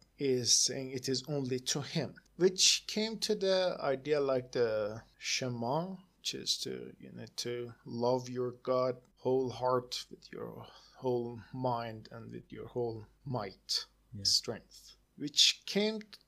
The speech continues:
Speaker 1: to me as the idea of a devotion, like the worship that is to God, and it is only the respect,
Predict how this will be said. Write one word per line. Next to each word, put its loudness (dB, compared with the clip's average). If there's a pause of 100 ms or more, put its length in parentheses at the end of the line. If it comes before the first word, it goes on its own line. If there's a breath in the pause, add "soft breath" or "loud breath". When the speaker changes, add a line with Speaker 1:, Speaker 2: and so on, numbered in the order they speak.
(220)
Speaker 1:
to -2
me -2
as -4
the -4
idea 0
of 0
a 0
devotion, 0
like -10 (160)
the 2
worship 0
that -4
is -2
to -8
God, 2 (160)
and -8
it -12
is -8
only -8 (440 loud breath)
the 0
respect, 6